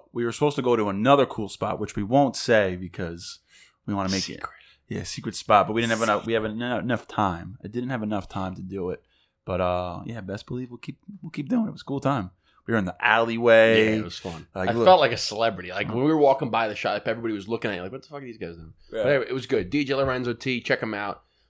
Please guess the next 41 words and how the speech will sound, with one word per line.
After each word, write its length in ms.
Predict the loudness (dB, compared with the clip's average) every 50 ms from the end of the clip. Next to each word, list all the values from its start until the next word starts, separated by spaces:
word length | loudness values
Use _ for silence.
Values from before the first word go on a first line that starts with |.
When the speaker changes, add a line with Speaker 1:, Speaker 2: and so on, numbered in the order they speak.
| _ _ -6
Speaker 2:
Um, 400 | -4 -2 -2 -4 -4 -6 -10 -10 -8
and, 400 | -6 -4 -4 -4 -4 -4 -4 -2
uh, 220 | 0 0 0 0 -2
for 120 | -4 -6
the 60 | -2
love 180 | -2 -2 -2 -2
of 60 | -4
music 280 | -8 -8 -8 -8 -8 -8
entertainment, 420 | -8 -6 -6 -6 -6 -8 -8 -10
check 120 | -12 -14 -14
them 140 | -14 -14 -14
out. 140 | -14 -12
Speaker 1:
Yeah. 220 | -10 -10 -10 -10 -12 -10 -6
It 40 | -4
was 120 | -2 2
a 40 | 4
little 160 | 4 6 8 8
awkward, 340 | 8 6 6 2 0 0 0
uh, 140 | -2 -2 -2 -2
in 80 | -4 -4
the 60 | -2
beginning. 360 | -2 -2 0 0 0 0 0
I 60 | 2
didn't 140 | 2 2 0
really 160 | 0 -2 0 0
know 100 | 2 0
what 120 | 0 0
to 80 | -4 -4
do. 340 | 0 2 2 2 2 0
And 120 | -2 -4 -2
this 160 | -2 -4 -2
is, 40 | -2
like, 120 | -2 0 0
my 80 | 0
first 260 | 2 2 2 2 2
time, 160 | 2 0 0 0
like, 320 | 0 -2 -2 -4 -6 -4
Speaker 2:
I'm 120 | -2 2 6
not 260 | 6 6 6 4 2
quite 240 | 0 2 2 2 0
sure 520 | -4 -6 -4 -2 0 0 0 -2 -4 -6